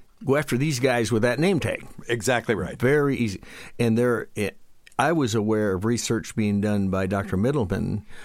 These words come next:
Speaker 1: uh, and he, he had a synthetic protein that would bind to the R D R four receptor in the white cells. And if you attach any particular, um,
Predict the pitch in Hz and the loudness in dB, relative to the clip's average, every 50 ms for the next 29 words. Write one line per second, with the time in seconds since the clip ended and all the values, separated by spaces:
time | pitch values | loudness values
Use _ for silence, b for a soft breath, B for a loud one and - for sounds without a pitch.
0 | B B B B B - 90 92 92 92 90 85 - - - B B B B B | B B B B B -4 -2 -2 -2 -2 -2 -4 -6 -8 -16 B B B B B
1 | B B _ - 101 104 104 104 101 95 - - - - - - - - - - | B B _ -2 0 0 0 0 -2 -2 -4 -8 -14 -16 -12 -8 -8 -6 -4 -4
2 | 98 - 143 143 139 117 131 127 113 104 104 - 98 101 98 92 92 - - 113 | -2 0 0 0 0 2 0 0 0 0 -2 -2 -2 0 0 -2 -2 -2 -2 -2
3 | 101 - 143 170 160 - - - 98 92 95 - 113 101 98 107 113 87 98 101 | -2 0 -2 -2 -2 -4 -2 -2 -2 0 0 -2 0 0 0 0 0 0 -2 -2
4 | 90 87 104 104 107 101 101 98 101 95 98 101 101 101 104 104 98 98 95 - | 0 0 0 0 0 0 -2 -2 -2 -2 0 0 0 0 0 0 -2 -2 -4 -4
5 | - - 107 101 101 101 95 - - 127 107 104 - 92 90 95 107 151 185 180 | -2 -2 0 0 0 0 -2 -2 -2 -2 -2 -2 -2 -2 0 0 0 0 -2 -2
6 | - - - 82 82 85 87 117 143 - - B B B B B B B B B | -4 -4 -4 -4 -2 -2 -4 -4 -4 -6 -10 B B B B B B B B B
7 | B B 120 123 120 127 123 113 107 104 104 - 131 120 113 - 139 123 113 98 | B B 0 2 2 2 0 0 -2 -2 -2 0 -2 0 0 0 0 0 0 -2
8 | - - - - 139 160 170 156 - - 113 - - 175 165 165 - 117 98 104 | -4 -8 -4 -2 0 0 0 0 -2 -2 -2 0 0 -2 -2 0 -2 0 0 0
9 | 101 92 87 - - - - - 90 92 92 90 - - | 0 -2 -4 -6 -10 -14 -8 -4 -4 -2 -2 -4 -4 -6